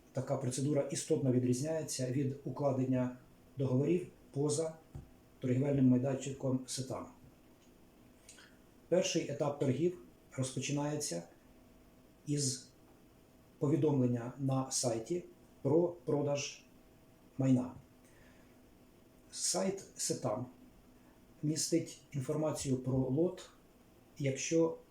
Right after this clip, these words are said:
державним чи приватним виконавцем у виконавчому провадженні подано заявку для продажу майна на електронних торгах. У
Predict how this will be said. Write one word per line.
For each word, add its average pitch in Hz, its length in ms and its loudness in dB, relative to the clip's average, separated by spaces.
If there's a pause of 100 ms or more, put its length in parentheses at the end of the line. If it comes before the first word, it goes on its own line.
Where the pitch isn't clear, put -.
(340)
державним 135 640 0
чи 131 180 -4
приватним 147 420 0
виконавцем 135 580 -4 (640)
у 147 300 0 (840)
виконавчому 139 560 0
провадженні 135 600 0 (1600)
подано 156 480 2
заявку 131 640 0 (840)
для 139 400 0 (160)
продажу 135 600 0
майна 139 420 2 (260)
на 135 440 -2
електронних 135 420 0
торгах. - 500 -8 (1600)
У 175 220 6